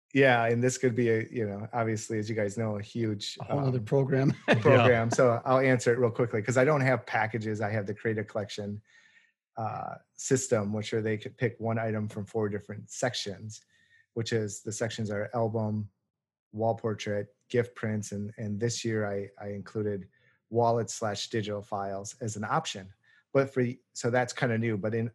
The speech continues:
Speaker 1: in the years past, what I do, I had the Create a Collection and then the all-inclusive. And the all-inclusive was, it's twenty-seven hundred dollars, includes forty images and an eight-by-eight album. And then any, uh, portraits or anything they order would be, uh, thirty percent off.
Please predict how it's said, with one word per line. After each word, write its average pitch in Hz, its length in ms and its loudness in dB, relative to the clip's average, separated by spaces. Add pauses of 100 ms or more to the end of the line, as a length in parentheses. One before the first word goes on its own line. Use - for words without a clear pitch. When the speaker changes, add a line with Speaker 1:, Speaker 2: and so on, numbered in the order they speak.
(200)
Speaker 1:
in 110 260 -4
the 107 100 0
years 123 320 2
past, 143 420 -2
what 113 80 0
I 107 60 0
do, 113 140 -2
I 110 40 0
had 110 120 0
the 104 60 -6
Create 131 240 0
a 131 40 0
Collection 113 400 -4
and 110 120 -2
then 107 120 -2
the 107 120 -4
all-inclusive. 113 840 -6 (540)
And 127 100 4
the 131 80 8
all-inclusive 156 640 4
was, 120 380 2
it's 117 180 -6
twenty-seven 139 520 0
hundred 123 200 0
dollars, 110 400 0
includes 107 320 -4
forty 120 340 0
images 120 540 0
and 117 140 -4
an 104 100 -2
eight-by-eight 110 580 -2
album. 104 440 -4 (420)
And 123 160 2
then 123 240 4
any, 139 300 4 (360)
uh, 117 220 -4
portraits 160 540 0
or 123 40 2
anything 127 300 0
they 117 220 0
order 113 500 0 (480)
would 123 220 0
be, 117 320 2
uh, 107 420 -2
thirty 123 320 0
percent 110 400 -4
off. 92 340 -8